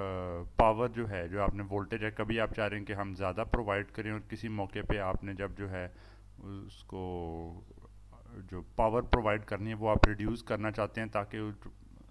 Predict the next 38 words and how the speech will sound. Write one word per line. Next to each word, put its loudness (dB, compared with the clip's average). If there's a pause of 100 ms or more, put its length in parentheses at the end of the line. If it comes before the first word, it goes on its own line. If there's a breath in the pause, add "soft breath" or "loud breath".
(220)
उसकी -10
जो -4
स्पीड -2
या -2
बाकी -4
कुछ -4
फैक्टर्स -6
को -10
कंट्रोल -6
कर -10
सकें। -12 (480 loud breath)
हर 0
मोटर -2
के -8
साथ -4
नहीं -6
होता, -8
बास -6
के -12
साथ। -10 (500 loud breath)
तो 2
उन 2
सारे 2
एस्पेक्ट्स 4
के 0
लिए 2
या 4
वेरिएबल 0
फ्रीक्वेंसी -4
ड्राइव्स 0
या -2
इस -8
तरह -6
की -6
चीज़ें -4
आपने -4
बनानी -4
हैं, -6